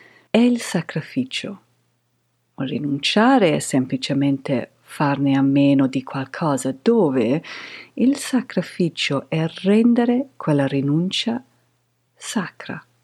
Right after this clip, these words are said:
L'etimologia della parola sacrificio,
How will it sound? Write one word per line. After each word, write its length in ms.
L'etimologia 1500
della 240
parola 540
sacrificio, 1600